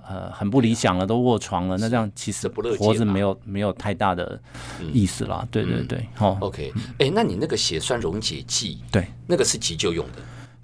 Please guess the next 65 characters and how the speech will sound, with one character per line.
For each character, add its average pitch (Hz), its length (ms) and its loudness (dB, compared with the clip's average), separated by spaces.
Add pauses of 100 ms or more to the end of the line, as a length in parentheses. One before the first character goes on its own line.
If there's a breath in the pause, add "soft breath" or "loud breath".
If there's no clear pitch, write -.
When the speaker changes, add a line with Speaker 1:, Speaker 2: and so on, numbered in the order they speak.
(120)
Speaker 1:
对， 92 220 4
就 131 160 0
是 147 120 2
说 110 560 6 (140)
这 156 140 2
算 143 200 8
是 120 300 4 (160)
一 117 120 -4
个， 101 440 4
呃， 90 320 -4 (120)
针 143 260 10
对 113 360 8
脑 90 140 -4
中 113 220 2
风 101 320 2 (240)
可 107 160 2
以 92 80 4
治 98 240 -2
疗 90 160 -6
的 - 100 -10
一 92 60 -8
个 101 160 -4
药 92 220 0
物， 87 240 -10
Speaker 2:
OK。 - 180 -14
Speaker 1:
哦， 82 160 -8
但 151 160 8
它 147 160 8
有 101 80 8
期 98 240 -2
限 107 240 4
哦。 87 160 0 (100)
Speaker 2:
哦。 101 140 -6 (140 loud breath)
Speaker 1:
为 190 100 12
什 127 80 6
么 104 80 8
这 120 80 6
个 120 80 8
期 - 180 -2
限？ 110 220 2
是 113 140 0
因 113 80 4
为 113 120 4
其 - 160 -4
实 113 120 -2
打 - 260 -2
这 113 100 -4
个 104 100 0
血 101 180 -6
栓 104 200 -2
溶 98 200 0
解 90 220 -6
剂 98 280 -6 (200 loud breath)
Speaker 2:
哦。 82 60 -16 (220 loud breath)
Speaker 1:
会 131 200 4
增 110 300 2
加 104 220 0
大 107 100 -2
概 95 200 0
六， 110 300 2 (120)
百 90 140 2
分 113 200 2
之 110 140 0
六 107 240 4
的 95 180 0